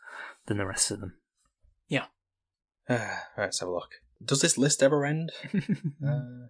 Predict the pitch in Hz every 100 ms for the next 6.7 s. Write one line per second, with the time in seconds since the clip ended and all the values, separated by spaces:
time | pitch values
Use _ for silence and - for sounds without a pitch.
0 | _ _ 139 156 143 143 151 - 120 131
1 | - _ - 110 104 - 151 147 139 135
2 | 127 117 - 117 110 107 104 98 - 139
3 | 98 - 98 95 - _ 98 - 92 95
4 | - 110 110 123 131 113 101 95 - 104
5 | 101 92 - 127 107 98 92 104 90 90
6 | 90 92 95 98 98 95